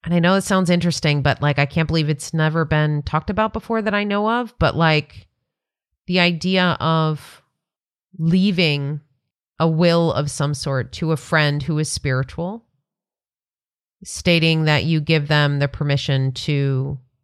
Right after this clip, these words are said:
see a medium or a psychic or somebody who is gonna be able to make sure that your soul crossed over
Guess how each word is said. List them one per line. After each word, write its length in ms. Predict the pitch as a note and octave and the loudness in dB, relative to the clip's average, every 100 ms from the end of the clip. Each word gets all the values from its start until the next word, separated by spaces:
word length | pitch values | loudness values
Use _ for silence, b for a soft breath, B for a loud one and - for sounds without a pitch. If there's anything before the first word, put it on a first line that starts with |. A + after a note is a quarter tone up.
| _ _ _ _ _ _ _ _ _ _ | _ _ _ _ _ _ _ _ _ _
see 260 | - - E3+ | -14 -2 0
a 60 | D3+ | 2
medium 580 | D3+ D3+ D3 C#3+ C#3+ | 2 2 2 2 2
or 160 | C#3 C3 | 0 0
a 60 | C3+ | 0
psychic 520 | D3 C#3 C3+ C3+ C3+ | 0 0 2 0 0
or 100 | C3+ | -4
somebody 760 | - D3 C#3+ C#3+ C#3 C3+ B2+ - | -2 0 2 2 2 0 -2 -4
who 160 | D3+ D3 | -2 -2
is 160 | C3 | -2
gonna 180 | C#3+ C#3 | -2 0
be 280 | C#3 B2+ C#3 | 0 0 0
able 260 | C#3 C3+ | 0 -2
to 680 | C3 - C#3+ C3+ C3+ C3 B2+ - _ _ _ _ _ _ _ _ _ | -2 -2 0 2 0 0 -4 -10 _ _ _ _ _ _ _ _ _
make 240 | E3 D#3+ C#3 | 0 0 0
sure 260 | - D3+ | 0 2
that 160 | C#3 F#2+ | 2 0
your 120 | C3+ | -2
soul 260 | C3+ C3+ B2 | -2 -2 -2
crossed 420 | - F#2 A#2 - | -2 -2 -2 0
over 680 | E3 E3+ E3 E3 D#3 D3+ | 2 2 2 2 2 -2